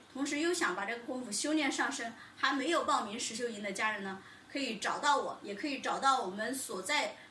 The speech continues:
每个公益群的群主啊，找他们去报名。说心里话，一个功夫修炼上身，那真的就是价值百万。你要知道，你现在任何一个小毛病，<laughs> 去医院，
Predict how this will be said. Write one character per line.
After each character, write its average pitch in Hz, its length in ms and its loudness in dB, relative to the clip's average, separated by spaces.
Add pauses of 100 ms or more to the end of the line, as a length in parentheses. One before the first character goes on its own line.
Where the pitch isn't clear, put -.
每 208 160 -4
个 302 200 2
公 330 200 2
益 320 160 6
群 - 180 -4
的 208 120 -4
群 214 340 -4
主 220 120 -4
啊， 185 260 -4
找 - 80 -12 (100)
他 277 140 4
们 302 120 2
去 - 120 -4
报 262 180 2
名。 170 200 -2 (360)
说 330 160 0
心 349 220 4
里 262 80 0
话， - 320 2 (260)
一 220 160 -4
个 392 220 0
功 294 200 2
夫 - 140 -8
修 285 220 0
炼 269 180 2
上 226 200 -2
身， 202 300 -8 (100)
那 247 120 0
真 294 240 2
的 247 80 2
就 233 100 -4
是 226 140 -8
价 202 220 2
值 196 160 -6
百 151 180 -6
万。 170 180 -6 (340)
你 240 60 -2
要 294 80 4
知 294 160 -2
道， 285 220 4
你 208 40 -8
现 302 220 0
在 285 120 2
任 381 200 2
何 240 100 -2
一 214 80 -4
个 240 80 0
小 208 220 0
毛 180 180 -4
病， 226 160 -4 (300)
<laughs> - 300 -16
去 320 180 4
医 269 220 0
院， 302 120 6